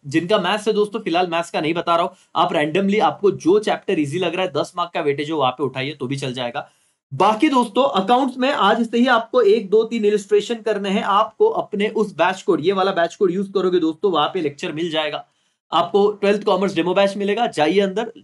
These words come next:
day by days लेक्चर देखिए, प्रैक्टिस कीजिए। अगले पांच दिन में आके मिलना मुझे, अस्सी, पचास, पचपन मार्क्स आपके डन हुए रहेंगे चारों सब्जेक्ट।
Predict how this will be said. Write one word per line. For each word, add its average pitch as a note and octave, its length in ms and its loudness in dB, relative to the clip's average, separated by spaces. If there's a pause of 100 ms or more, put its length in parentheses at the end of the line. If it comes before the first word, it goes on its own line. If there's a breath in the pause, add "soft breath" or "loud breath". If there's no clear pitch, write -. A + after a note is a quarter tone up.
(120)
day D#3 160 4
by G3 180 4
days F#3+ 180 2
लेक्चर F#3+ 320 -2
देखिए, G3+ 260 -2
प्रैक्टिस G3 380 -6
कीजिए। G3 320 -6 (120)
अगले F#3 340 0
पांच G#3+ 400 2
दिन G#3 120 0
में G3+ 120 -4
आके G3 240 0
मिलना G3 300 -4
मुझे, F#3 220 -4
अस्सी, G3+ 360 -8
पचास, G#3 520 -2
पचपन G3 320 -4
मार्क्स G3 260 -2
आपके G3 220 -2
डन F3 200 -4
हुए F#3 140 -2
रहेंगे F3 240 -6
चारों C#3+ 260 -6
सब्जेक्ट। A#2 340 -20